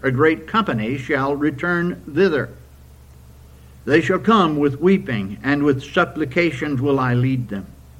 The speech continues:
I will cause them to walk by the rivers of waters in a straight way, wherein they shall not stumble. For I am a father to Israel, and Ephraim is my firstborn.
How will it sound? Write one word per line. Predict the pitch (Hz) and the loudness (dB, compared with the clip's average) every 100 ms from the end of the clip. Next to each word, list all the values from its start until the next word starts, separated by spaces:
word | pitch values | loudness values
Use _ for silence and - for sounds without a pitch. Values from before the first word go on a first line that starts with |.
| - - - - - | -20 -20 -20 -20 -8
I | - 156 | 0 4
will | 185 | 4
cause | - 226 202 170 127 | 4 4 4 4 2
them | 143 131 | 0 2
to | 143 | 2
walk | 160 165 123 | 2 0 0
by | 143 143 | 0 2
the | 147 | 4
rivers | 143 196 196 147 | 6 8 8 6
of | 160 143 | 0 -4
waters | 151 147 135 120 | -4 0 0 0
in | 151 | 0
a | 151 | -2
straight | 127 - 165 160 123 | -4 -2 0 0 -2
way, | 131 110 90 - - - - - - | -2 -2 -6 -14 -20 -20 -20 -18 -2
wherein | 143 151 156 | 2 2 2
they | 151 151 | 4 4
shall | 127 151 151 | 2 -2 -2
not | 143 123 | -2 -4
stumble. | - - 120 104 101 87 - - - - - - - - - | -10 -4 -4 -2 -6 -10 -18 -20 -20 -20 -20 -20 -20 -18 -6
For | 135 | 0
I | 165 190 | 2 4
am | 202 | 4
a | 196 | 4
father | - 220 185 135 | 2 0 2 0
to | 127 127 | 0 0
Israel, | 147 127 117 107 101 101 | -2 -2 -2 -2 -2 0
and | 120 120 | 0 0
Ephraim | 170 180 - 107 113 113 | 0 0 -2 -6 -2 0
is | 127 127 | 2 2
my | 131 127 | 0 -2
firstborn. | 123 135 131 120 135 135 104 78 | -2 -2 -2 -4 -6 -4 -4 -6